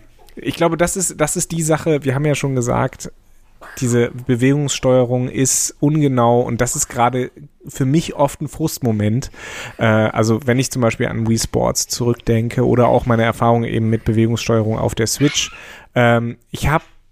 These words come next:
oft das Gefühl, das Spiel macht nicht oder die Bewegungssteuerung nimmt nicht das auf, was ich eigentlich möchte und dann bin ich sauer auf die Steuerung und nicht auf mich selbst und das ist,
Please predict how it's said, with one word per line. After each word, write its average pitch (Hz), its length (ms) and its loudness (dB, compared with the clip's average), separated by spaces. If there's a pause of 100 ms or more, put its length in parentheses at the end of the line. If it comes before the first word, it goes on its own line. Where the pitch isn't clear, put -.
(160)
oft 147 200 2
das 160 160 0
Gefühl, 139 560 4
das 127 180 0
Spiel 151 1080 2
macht 127 480 -4
nicht 143 180 -4
oder 123 120 2
die 120 120 -10
Bewegungssteuerung 127 760 0
nimmt 123 220 0
nicht 135 180 -4
das 139 180 0
auf, 135 200 -2
was 127 120 0
ich 123 160 -6
eigentlich 123 420 -2
möchte 131 340 2
und 127 100 -2
dann 117 140 2
bin 127 120 2
ich 127 100 -2
sauer 131 260 6
auf 123 140 -2
die 120 80 -10
Steuerung 127 520 4
und 127 100 -2
nicht 127 160 -2
auf 123 100 0
mich 120 160 -2
selbst 127 440 2
und 110 300 -2
das 120 240 -2
ist, - 320 -6